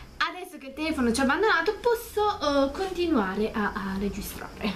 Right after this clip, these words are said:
<laughs> Allora, ve l'ho già fatto vedere nel tipo video dei prodotti preferiti low cost, una cosa del genere.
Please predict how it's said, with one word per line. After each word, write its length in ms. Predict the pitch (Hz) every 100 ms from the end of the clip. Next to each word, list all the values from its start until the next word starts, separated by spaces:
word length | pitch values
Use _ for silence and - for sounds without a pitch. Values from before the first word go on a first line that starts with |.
| -
<laughs> 840 | 220 - - - 180 - 403 427 349
Allora, 340 | 359 302 294
ve 120 | 302
l'ho 120 | 494 427
già 60 |
fatto 240 | 381 359 320
vedere 540 | 311 311 294 302 -
nel 320 | 269 277 262
tipo 280 | 285 294 277
video 280 | 254 247 262
dei 200 | 240 240
prodotti 520 | 247 247 254 254 254
preferiti 560 | 233 240 240 240 233 226
low 140 | 220
cost, 400 | 220 202 202 -
una 140 | 220
cosa 180 | 220 285
del 200 | 254 214
genere. 460 | 202 208 202 262